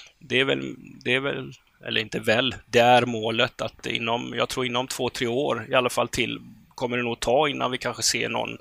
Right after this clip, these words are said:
verkligen färga i, i vårt A-lag. Eh, eh, jag tycker väl att de här killarna vi har i, i Vita Hästen är otroligt talangfulla spelare, men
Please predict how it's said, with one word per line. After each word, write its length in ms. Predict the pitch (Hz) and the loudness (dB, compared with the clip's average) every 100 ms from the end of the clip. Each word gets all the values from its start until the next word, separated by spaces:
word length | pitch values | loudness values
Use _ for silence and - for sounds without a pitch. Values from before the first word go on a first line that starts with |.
| - - - - - - - | -14 -14 -12 -14 -16 -18 2
verkligen 440 | 120 110 - 113 | 2 2 -2 -2
färga 500 | - 120 117 117 120 | 4 4 4 0 -2
i, 180 | - 127 | -2 -6
i 40 | |
vårt 340 | - 60 - 120 | -2 -2 0 0
A-lag. 560 | 58 57 64 143 123 | 0 0 0 0 -2
Eh, 260 | 123 120 120 117 - _ _ _ _ _ _ _ - - | -4 -4 -6 -12 -20 _ _ _ _ _ _ _ -12 -4
eh, 320 | 123 113 117 | -2 0 0
jag 180 | 120 117 | 0 0
tycker 260 | 123 - 120 | -2 -4 0
väl 100 | 117 | 0
att 120 | - | 0
de 140 | 117 | -2
här 80 | 117 | -2
killarna 420 | - 120 113 117 | 0 0 2 2
vi 100 | 113 | 2
har 260 | 117 113 117 | 4 4 2
i, 220 | 117 120 | -2 -2
i 20 | |
Vita 300 | 117 113 113 | -4 -2 0
Hästen 460 | 113 - - 113 120 | 2 0 0 -2 -2
är 140 | 120 | -4
otroligt 400 | 117 - 123 117 | -4 -4 -4 0
talangfulla 500 | - 120 117 - 113 | 2 4 2 -2 -2
spelare, 520 | - 120 113 110 117 | -2 2 4 4 2
men 200 | 127 120 | 0 -2